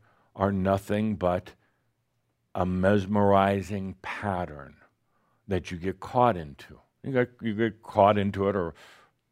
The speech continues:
played into it or wh-, whatever you want to say when you first came to the planet. And then you get, uh, uh, accustomed to it.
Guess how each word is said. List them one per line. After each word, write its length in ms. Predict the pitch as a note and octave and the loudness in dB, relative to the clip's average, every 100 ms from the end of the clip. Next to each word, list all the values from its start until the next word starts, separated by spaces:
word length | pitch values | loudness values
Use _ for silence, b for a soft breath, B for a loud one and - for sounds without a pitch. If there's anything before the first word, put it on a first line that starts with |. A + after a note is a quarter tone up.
| _ - | _ -20
played 480 | - F#2+ G2 G2 F#2 | -4 0 2 2 -2
into 340 | F#2 F2+ G#2 | -4 -4 -2
it 80 | G2 | 0
or 80 | F#2+ | 0
wh-, 260 | E2+ F2+ | -2 -4
whatever 240 | F#2 F#2+ F#2+ | -2 -2 -2
you 120 | F#2 | -2
want 140 | F#2 | -4
to 40 | F2+ | -6
say 220 | - F2+ B B B B | -6 -6 B B B B
when 140 | - G#2 | -2 0
you 80 | G#2+ | 0
first 320 | - G2 - | 0 -2 -2
came 260 | - F2+ F2+ | -4 -4 -4
to 80 | |
the 60 | F2+ | -6
planet. 440 | - C#3 C3 E2 - | -4 -2 -2 -4 -4
And 180 | G2+ | 0
then 140 | B2 B2+ | 2 2
you 80 | A#2 | 2
get, 320 | A#2 A#2 - | 4 4 2
uh, 140 | G2+ F2+ - | -4 -4 -8
uh, 200 | G#2+ F#2+ | -8 -8
accustomed 720 | - - - C#3 - - D#2 C#2+ | -10 -14 0 0 0 -8 -14 -14
to 140 | - | -16
it. 220 | D2+ - | -18 -20